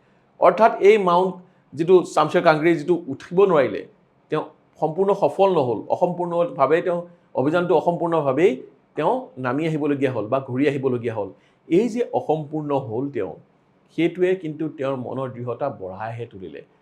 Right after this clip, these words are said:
সাধাৰণতে কেতিয়াবা কেতিয়াবা দেখা যায় কিছুমান কামত যদি আমি সম্পূৰ্ণৰূপে সফল নহওঁ, তেন্তে আমাৰ মনটো ভাঙি যায়।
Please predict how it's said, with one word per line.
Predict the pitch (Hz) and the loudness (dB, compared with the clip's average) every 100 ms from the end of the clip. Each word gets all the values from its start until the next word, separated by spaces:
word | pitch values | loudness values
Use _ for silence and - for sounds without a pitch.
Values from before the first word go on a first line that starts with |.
| _ - | _ 0
সাধাৰণতে | 135 180 180 | 0 -2 -4
কেতিয়াবা | 143 143 143 | -2 -2 -2
কেতিয়াবা | 135 139 | -2 -4
দেখা | 120 104 143 | -4 -6 -8
যায় | 127 127 | -8 -8
কিছুমান | 120 123 127 | -12 -14 -10
কামত | 113 113 120 | -8 -8 -8
যদি | 113 113 | -10 -12
আমি | 113 110 _ _ _ _ | -12 -16 _ _ _ _
সম্পূৰ্ণৰূপে | 120 131 139 131 127 127 | -12 -6 -4 -2 -4 -6
সফল | - 143 135 | -6 -4 -2
নহওঁ, | 123 110 139 - _ - | -4 -6 -8 -10 _ -10
তেন্তে | 135 | -8
আমাৰ | 127 123 | -6 -6
মনটো | 123 95 107 127 - | -8 -10 -12 -12 -14
ভাঙি | 92 107 | -18 -16
যায়। | 101 87 | -14 -14